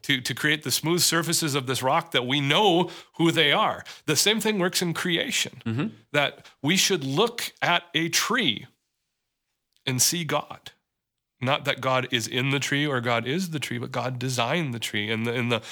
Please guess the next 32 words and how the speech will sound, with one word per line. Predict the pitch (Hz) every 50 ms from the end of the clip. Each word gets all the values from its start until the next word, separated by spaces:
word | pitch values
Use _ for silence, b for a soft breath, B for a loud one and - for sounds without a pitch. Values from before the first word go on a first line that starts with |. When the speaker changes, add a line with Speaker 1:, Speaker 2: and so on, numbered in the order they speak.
| B B B B -
Speaker 1:
the | 123 117
multiple | 120 123 131 160 165 - 143 - 165 147
functions | - - 139 151 147 - 143 127 120 117 117 107
of | - 110 123 113 110
the | 117 110
tree | - - 143 147
feeding | 127 - - 156 156 156 147
itself | 135 117 - - 131 120 117 -
with | 123 -
the | - 117
root | 123 156 151 -
system, | - - 123 - - - 117 110 110 107 B B B B B _
uh, | - 123 113 107 101 B B B
receiving | - 127 127 120 - - 170 160 156 151
light | 127 120 120 127 139 151 143 - -
as | - 131 123 120 -
food | - - - 156 156 147 135 120 113
through | 113 - 139 135 123
the | 127
leaves, | 127 139 147 135 110 104
so | - - 147 147 156 151
on | 147 139 131
and | 127 123
so | - - 131 123
forth. | - - 82 107 -
We | 131 139
should | - - 139
look | 131 156 170 165
at | 170 151 -
the | -
human | - - 151 156 160 156 151 139
body, | 123 117 127 147 160 143 120 104 95